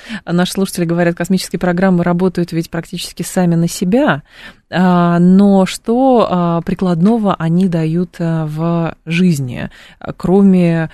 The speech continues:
удовлетворения каких-то задач самих учёных? А мне кажется, космос — это, в принципе, э, вот космические технологии.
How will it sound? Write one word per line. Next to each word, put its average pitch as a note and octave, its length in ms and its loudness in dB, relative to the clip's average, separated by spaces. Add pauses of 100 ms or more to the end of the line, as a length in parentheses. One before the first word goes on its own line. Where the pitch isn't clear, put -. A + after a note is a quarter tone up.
(180)
удовлетворения D#3+ 560 -2
каких-то D#3 380 -8
задач D3+ 340 -2
самих D3+ 360 -6
учёных? - 500 -14
А A#2+ 80 -18
мне B2+ 220 -8
кажется, D3+ 480 -8
космос — E3 400 -8
это, D3 160 -16
в - 40 -20
принципе, C#3 640 -10
э, C#3 380 -14
вот - 140 -16 (340)
космические F3+ 540 0
технологии. F#3+ 720 -2